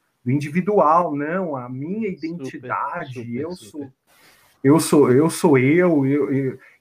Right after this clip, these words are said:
Speaker 1: isso é, é um, é um equívoco, né?
Speaker 2: É, o,
Speaker 1: Um
Speaker 2: o, o
Speaker 1: equívoco.
Speaker 2: capitalismo,
Speaker 1: É um equívoco.
Speaker 2: inclusive,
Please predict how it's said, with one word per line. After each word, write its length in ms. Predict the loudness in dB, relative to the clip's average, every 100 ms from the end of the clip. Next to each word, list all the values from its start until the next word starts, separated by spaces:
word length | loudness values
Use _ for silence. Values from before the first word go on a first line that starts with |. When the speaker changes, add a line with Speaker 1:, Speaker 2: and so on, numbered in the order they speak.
| -10
Speaker 1:
isso 460 | -4 -4 -2 -2
é, 80 | 2
é 300 | 0 0 0
um, 460 | 0 0 -2 -4 -4
é 80 | -2
um 100 | -2
equívoco, 640 | -2 -2 -2 -4 -8 -8
né? 240 | -8 -8 -8
Speaker 2:
É, 240 | -6 -2 2
o, 40 | 2
Speaker 1:
Um 200 | 4 2
Speaker 2:
o, 160 | 2
o 40 | 2
Speaker 1:
equívoco. 20 |
Speaker 2:
capitalismo, 800 | 2 2 2 4 4 2 0 2
Speaker 1:
É 60 | 4
um 400 | 4 2 0 -4
equívoco. 260 | -10 -12
Speaker 2:
inclusive, 1200 | -8 -8 -2 -2 0 -4 -4 -4 -2 0 0 -2